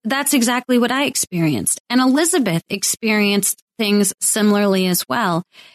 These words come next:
And so all of these, these women had, had a shared experience. And instead of looking at it as a shared experience and saying, "You know what?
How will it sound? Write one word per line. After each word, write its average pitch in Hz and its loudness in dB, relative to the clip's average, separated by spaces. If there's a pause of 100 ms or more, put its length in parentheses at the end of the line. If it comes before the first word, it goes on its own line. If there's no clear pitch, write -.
(160)
And 226 0 (280)
so - -2
all 285 0
of 254 0
these, 233 0 (420)
these 220 0 (600)
women 202 0
had, 190 -2 (160)
had 208 -2
a 196 2
shared 247 0
experience. 185 -2 (600)
And 220 0 (140)
instead 254 0
of 254 0
looking 226 2
at 180 -2
it 180 0 (120)
as 185 -2
a 180 2
shared 180 0
experience 170 0
and 185 0
saying, 185 0
"You 190 2
know 240 2
what? 233 0